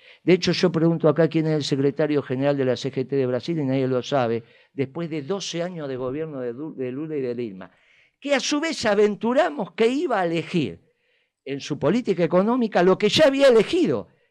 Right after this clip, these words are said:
que era la socialdemocracia ergo neoliberalismo. Pero ahora peor, ya lo eligió como can-, como vicepresidente. Miren,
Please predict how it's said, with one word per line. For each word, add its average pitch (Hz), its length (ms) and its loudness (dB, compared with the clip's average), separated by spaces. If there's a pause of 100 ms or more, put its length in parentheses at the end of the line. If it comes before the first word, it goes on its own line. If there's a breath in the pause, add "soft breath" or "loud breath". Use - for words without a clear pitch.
que 175 120 -4
era 185 140 2
la 165 140 2
socialdemocracia 185 1300 -2
ergo 175 380 -2
neoliberalismo. 139 960 -4
Pero 247 200 2
ahora 311 220 4
peor, 262 400 4
ya - 240 -2
lo 254 120 4
eligió 233 520 2
como 196 480 -2
can-, 196 240 -2 (100)
como 208 300 -6
vicepresidente. 202 960 -4
Miren, 208 380 -6